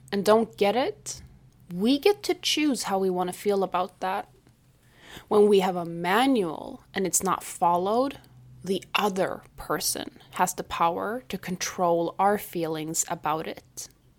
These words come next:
In both scenarios, you want something and you don't get it. But in one of them, you are empowered and you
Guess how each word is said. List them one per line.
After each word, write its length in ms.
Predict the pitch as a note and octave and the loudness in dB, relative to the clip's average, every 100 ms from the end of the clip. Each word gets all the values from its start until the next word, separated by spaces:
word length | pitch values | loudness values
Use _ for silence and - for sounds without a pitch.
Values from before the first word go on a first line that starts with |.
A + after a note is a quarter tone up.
| _ _ _ _ _ _ _ | _ _ _ _ _ _ _
In 180 | B3 A3+ | 2 8
both 340 | A#3+ D4+ D#4+ | 10 10 6
scenarios, 1120 | - - G3+ G3+ G#3+ F3+ F3 F3 F3+ F#3 - - | -4 -4 0 2 4 2 0 -2 -4 -4 -6 -8
you 280 | F#3+ F3 A3+ | -8 0 0
want 440 | F#3 F#3 F#3 A3+ | 4 6 6 4
something 760 | - C4+ C4+ - D4 D4+ D#4 F4+ _ _ _ | 2 2 0 2 4 6 4 2 _ _ _
and 200 | D#4 D#4+ | 2 4
you 160 | G#4 G4 | 2 2
don't 380 | D#4+ E4+ - - | 4 4 2 4
get 180 | C4 - | 4 4
it. 400 | - - - - - _ _ _ _ _ - | -2 -18 -20 -20 -20 _ _ _ _ _ 0
But 140 | G#3+ | 2
in 360 | A3+ G#3 F#3 G3 | 4 0 0 2
one 220 | D4 C#4 | 4 4
of 140 | G3 | 2
them, 400 | E3 - - B3+ - _ _ | -2 -6 -8 -14 -16 _ _
you 440 | G3+ F#3 G#3 D4 D#4+ | -12 -8 2 2 4
are 160 | A3+ G3 | 0 0
empowered 1000 | F3+ E3+ - - F3 E3+ F3 G#3+ C4+ - A#3 | -2 -6 -8 -6 0 2 2 0 -2 -2 -2
and 160 | B3 | 2
you 260 | E4 G#4 | 4 4